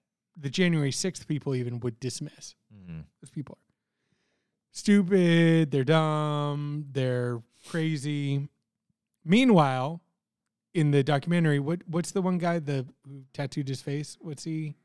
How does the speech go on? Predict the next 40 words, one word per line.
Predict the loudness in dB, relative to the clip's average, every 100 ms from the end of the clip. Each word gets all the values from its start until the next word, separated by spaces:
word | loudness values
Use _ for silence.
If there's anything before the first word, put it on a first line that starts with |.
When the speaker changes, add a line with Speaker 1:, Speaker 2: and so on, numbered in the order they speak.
| -20
Speaker 2:
Joker | -6 -4 -4 -6
Gang? | -4 -4 -4 -4
Speaker 1:
Joker | -4 -4 -6
Gang. | -10 -14 -20
Speaker 2:
Mm-hmm. | -14 -14 -14 -6
Speaker 1:
Joker | -4 -4 -4
Gang | -4 -2
is | -2 0
watching | 4 4 2 0 0 0 -2 -6 _ -6
the | -2 -2 -2 -4 -6 -10 _ _ _ _
January | -6 -2 0
sixth | 0 -4 -6
people, | -4 -2 -2
and | -2
he's | -4
like, | -6 -8 -10 _ _ _ _ _ _ _ _ -12
"Yeah, |
they | -6 -6
just | -6 -10 _ _
want | -4 -4
attention." | -2 -4 -4 -6 -12 -20 -20 _
You | -6
Speaker 2:
Yeah. | -6
Speaker 1:
know | -4
what |
I | -6
mean? | -8
Like, | -8 -12
he, | -8 0 4 6 6 4 0 -6 _ _ -4
in | 0
some | 2 4
ways, | 2
sees | 0 0 0 0
the | -2
game | 0 2 2 -2
clearer | -6 -2 0 2 0
than | 0
they | 0 0
do. | -2
Speaker 2:
Mm-hmm. | -10 _